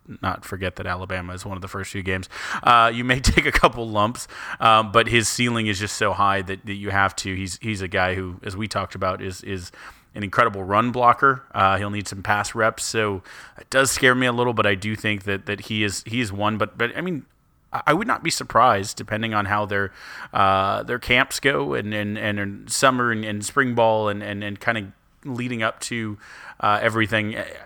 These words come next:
for the early enrollees especially, I would be not surprised to see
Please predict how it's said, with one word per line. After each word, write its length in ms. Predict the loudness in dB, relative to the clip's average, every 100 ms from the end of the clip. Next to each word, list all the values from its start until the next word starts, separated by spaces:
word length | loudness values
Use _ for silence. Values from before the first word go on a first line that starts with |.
| -6
for 180 | 0 2
the 80 | 2
early 400 | 4 4 4 4
enrollees 400 | 2 0 -2 -4
especially, 500 | 0 2 2 2 4
I 80 | 4
would 140 | 2 -2
be 420 | -4 -4 -8 -16 _ _ _ _ _ _
not 240 | 4 4 2
surprised 480 | 2 6 6 4 -4
to 60 |
see 520 | -4 -2 -2 -2 -6